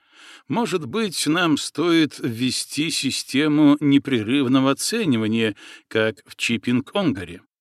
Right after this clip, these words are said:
Или сделать посещение лекций обязательным, как в Хернбее? Что думают студенты? Что думают конкретные представители студенчества, входящие в комитет?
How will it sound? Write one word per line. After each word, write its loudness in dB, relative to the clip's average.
Или 0
сделать -2
посещение -2
лекций -2
обязательным, -2
как -2
в -20
Хернбее? 2
Что -2
думают 2
студенты? -6
Что 2
думают 4
конкретные 0
представители -4
студенчества, -2
входящие -2
в -10
комитет? -2